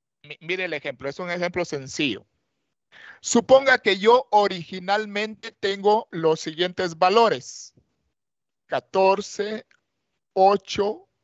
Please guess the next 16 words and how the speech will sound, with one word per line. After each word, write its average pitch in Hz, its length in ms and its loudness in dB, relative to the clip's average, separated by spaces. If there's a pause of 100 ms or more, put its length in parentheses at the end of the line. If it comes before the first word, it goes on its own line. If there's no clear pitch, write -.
(420)
seis, 170 840 -4 (800)
diecisiete, 156 960 -2 (760)
doce, 180 580 2 (720)
dieciocho. 160 640 0 (2000)
Esa 208 220 0
es 226 140 0
una 233 200 2
muestra 220 720 -2 (240)
de 151 100 -14
datos 180 520 -4
que 147 140 -16
yo 147 100 -6
tengo, 165 400 -8 (180)
muestra. 175 680 -2 (1500)
Ahora 190 320 4
bien, 185 400 -4